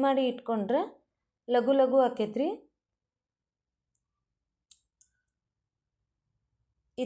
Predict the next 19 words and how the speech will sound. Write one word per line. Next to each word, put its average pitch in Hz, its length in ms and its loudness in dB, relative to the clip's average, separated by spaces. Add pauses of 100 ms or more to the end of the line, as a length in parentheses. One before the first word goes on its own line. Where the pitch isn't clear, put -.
ಥರ 233 120 4 (140)
ಒಂದೊಂದು 220 280 0 (100)
ಉಳ್ಳಿ 220 200 0 (100)
ಮಾಡಿ 214 220 -2 (100)
ಇಟ್ಕೊಂಡೆ. 214 460 -4 (180)
ಇಟ್ಕೊಂಡ್ಮೇಲೆ 254 640 -2 (580)
ಒಂದ್ 302 160 -2
ಸ್ವಲ್ಪ 285 280 0 (240)
ಮೈದಾ 233 340 0
ಹಿಟ್ಟರ 277 260 0 (120)
ಹಚ್ಕೋರಿ, 277 480 -2
ಇಲ್ಲ 240 120 0 (120)
ಅಂದ್ರೆ 214 240 -4 (120)
ಗೋಧಿ 208 280 -2
ಹಿಟ್ಟರ 220 220 -6 (100)
ಹಚ್ಕೋರಿ. 220 420 -6 (840)
ಹಿಟ್ಟೊಳಗೆ 277 640 2 (180)
ಉಳ್ಳಿನ 247 340 2 (200)
ಎದ್ದಿ 285 260 -2